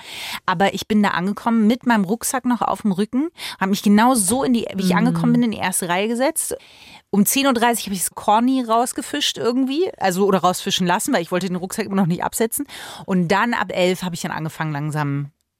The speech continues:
Speaker 1: das loszumachen. Schulaufgaben waren die Hölle, da musste ich ja das, da musste ich aktiv teilnehmen.
Speaker 2: Ja, Wahnsinn, gell?
Speaker 1: Ja.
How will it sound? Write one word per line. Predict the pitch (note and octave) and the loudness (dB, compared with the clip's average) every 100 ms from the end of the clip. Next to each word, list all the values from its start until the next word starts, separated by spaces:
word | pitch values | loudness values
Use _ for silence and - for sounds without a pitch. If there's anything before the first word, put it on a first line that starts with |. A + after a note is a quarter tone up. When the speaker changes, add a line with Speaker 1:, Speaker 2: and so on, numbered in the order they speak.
| _ | _
Speaker 1:
das | D3 - | -6 -2
loszumachen. | C#3+ - C#3 C3 C3+ C3+ - _ _ - | -2 -2 -2 -2 -4 -6 -10 _ _ -10
Schulaufgaben | - - C4+ C4+ - F#3+ F3+ | -2 2 4 2 0 2 2
waren | E3 D#3+ | 2 0
die | D#3+ D3+ | -2 -2
Hölle, | D3 C#3+ | -2 -2
da | D3+ | -2
musste | F3 F3+ - | -2 -2 -4
ich | F3 | -2
ja | |
das, | E3 D#3+ - | -2 -2 0
da | F3 | 2
musste | F#3+ - | 2 0
ich | F3+ - | -4 -6
aktiv | - - F#3+ F3 - - | -6 -4 -4 -4 -12 -8
teilnehmen. | - D3 C#3+ C#3 C3+ C3 | -6 -4 -4 -4 -6 -6
Speaker 2:
Ja, | - F3 E3+ | -4 -2 -2
Wahnsinn, | F#3 F#3 E3+ E3+ | -4 -4 -2 -2
gell? | F3+ F3+ E3+ - | -2 -4 -6 -2
Speaker 1:
Ja. | E3 D#3+ | 2 2